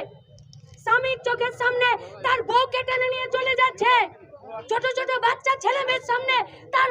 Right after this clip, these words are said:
মাকে টেনে নিয়ে গিয়ে সারা রাত তাদের উপর অত্যাচার করছে। যদি বুকে আগুন জ্বলে, যদি ঘৃণা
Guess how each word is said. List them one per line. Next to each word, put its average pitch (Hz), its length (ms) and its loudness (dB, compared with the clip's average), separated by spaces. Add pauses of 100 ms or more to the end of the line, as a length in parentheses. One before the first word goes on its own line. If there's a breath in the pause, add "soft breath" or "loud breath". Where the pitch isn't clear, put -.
(140)
মাকে 508 400 4
টেনে 523 280 -2
নিয়ে 523 240 -2
গিয়ে 523 200 4 (380 loud breath)
সারা 539 280 4 (160)
রাত 523 180 4 (100)
তাদের 508 320 4
উপর 480 140 2 (100)
অত্যাচার 453 420 0 (120)
করছে। 415 340 0 (1000)
যদি - 200 -8 (140)
বুকে 392 340 2 (540)
আগুন 381 400 4 (160)
জ্বলে, 403 320 4 (600)
যদি 392 240 2 (160)
ঘৃণা 427 340 2